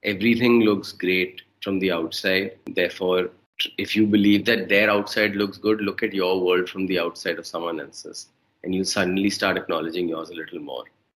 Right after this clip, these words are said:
My time in this session was awesome. I mean, that's the best way I can put it. I'm so glad that we got to have so many questions, um, because it's actually left me with a lot of notes. Um, I don't know about, you know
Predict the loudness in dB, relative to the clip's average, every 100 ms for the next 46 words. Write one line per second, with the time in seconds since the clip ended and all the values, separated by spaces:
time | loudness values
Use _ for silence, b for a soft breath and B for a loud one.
0 | _ -2 2 4 2 4 2 2 2 2
1 | 0 -4 -16 -12 -8 -6 -4 -6 -6 -6
2 | -8 -10 -12 -12 -16 -20 -20 _ _ _
3 | -12 -8 -8 -10 -14 -10 -10 -10 -14 -12
4 | -12 -12 -12 -18 b b b -2 0 2
5 | 4 4 4 2 0 -6 -6 -8 -8 -8
6 | -4 -4 -6 -8 -8 -8 -10 -12 -12 -14
7 | -16 -18 _ _ _ _ -6 -2 -2 -2
8 | -4 -6 -6 -6 -2 -2 0 0 0 -2
9 | -4 -2 0 0 -2 -4 -6 -8 -12 -14
10 | -10 -10 -12 b b -10 -4 -4 0 -2
11 | 0 -2 -2 -2 -2 -4 -8 -14 -10 -8
12 | -8